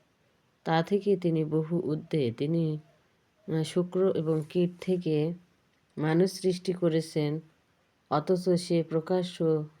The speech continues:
ঝগড়াটে সেজে বসল। তিনি চতুষ্পদ জন্তু সৃষ্টি করেছেন এবং তাতে তোমাদের জন্য আছে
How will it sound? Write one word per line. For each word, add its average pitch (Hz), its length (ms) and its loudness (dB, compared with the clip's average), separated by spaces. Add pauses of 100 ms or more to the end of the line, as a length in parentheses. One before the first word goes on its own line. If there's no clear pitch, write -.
ঝগড়াটে 156 600 -2
সেজে 151 400 -2
বসল। 143 520 -4 (520)
তিনি 185 260 4
চতুষ্পদ 185 920 0
জন্তু 170 400 0
সৃষ্টি 170 440 -4
করেছেন 170 520 0
এবং 160 320 -2 (480)
তাতে 165 340 0
তোমাদের 160 520 -2
জন্য 156 300 0
আছে 151 680 -2